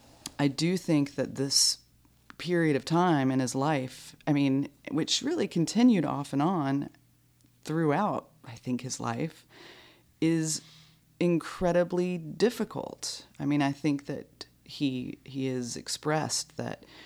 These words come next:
this was a very painful period. I don't think his parents understood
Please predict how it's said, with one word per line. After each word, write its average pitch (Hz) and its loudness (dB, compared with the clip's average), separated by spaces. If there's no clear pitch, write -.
this 123 -4
was 127 -2
a 113 -8
very 120 0
painful 175 0
period. 147 -2
I 135 -4
don't 151 6
think 156 2
his 139 -6
parents 151 0
understood 139 -2